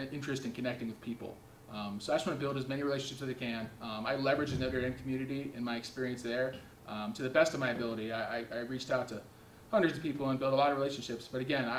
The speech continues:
I wanna do that at F S U. And, uh, being in the state of Florida is something I really hold, hold dear to my heart. Uh, saltwater fishing is, is, uh, the thing I do outside of football. I, it's what, uh, what, what kinda brings me through, through life, and it's one of my biggest passions. Uh, so being in the state of Florida would be awesome,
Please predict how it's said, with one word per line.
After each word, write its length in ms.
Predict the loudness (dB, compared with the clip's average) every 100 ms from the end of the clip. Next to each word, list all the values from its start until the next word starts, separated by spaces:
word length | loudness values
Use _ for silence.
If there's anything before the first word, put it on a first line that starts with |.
| 0
I 120 | 2
wanna 180 | 2 0
do 140 | 0
that 120 | 0 2
at 120 | 0
F 40 |
S 140 | -4 -4
U. 160 | -4 -6 -12
And, 340 | -8 -6 -6 -6
uh, 240 | -6 -8 -2
being 140 | -2
in 60 | -2
the 60 |
state 200 | -2 -2
of 60 | -2
Florida 240 | -2 0
is 80 | 0
something 280 | -2 -4 -2
I 60 | 0
really 120 | 0 -2
hold, 240 | -4 -6 -8 -10
hold 140 | -4
dear 140 | -2
to 60 | -2
my 140 | -2 2
heart. 240 | 0 0 -6 -18 -18 -10
Uh, 220 | -6 -4
saltwater 380 | 2 2 2 0
fishing 380 | -2 -2 0 0
is, 120 | -2 -4
is, 200 | -6 -2
uh, 260 | -2 -2 -6 -16 -20 -16
the 60 | -6
thing 200 | 2 4
I 80 |
do 180 | 4 6
outside 380 | 4 4 2 2
of 80 | 0
football. 420 | -2 2 4 2
I, 60 | 0
it's 420 | -6 -8 -8 0
what, 200 | 2 2
uh, 240 | 2 -2 -2
what, 220 | -4 -2
what 120 | -4
kinda 180 | -2 -2
brings 280 | -2 -2 -4
me 60 |
through, 260 | -4 -4 -4 -4
through 160 | -2
life, 340 | 2 2 2 -4
and 80 |
it's 80 | -4
one 100 | -2
of 40 | -2
my 80 |
biggest 260 | -2 -4 -4
passions. 500 | -4 -4 -4 -6 -8 -16 -20 -20 -8
Uh, 240 | -2 -2
so 140 | -2 0
being 160 | 2
in 60 | 2
the 100 | 0
state 100 | -2
of 60 | -2
Florida 180 | 0 0
would 80 | 0
be 80 |
awesome, 360 | 0 -2 -4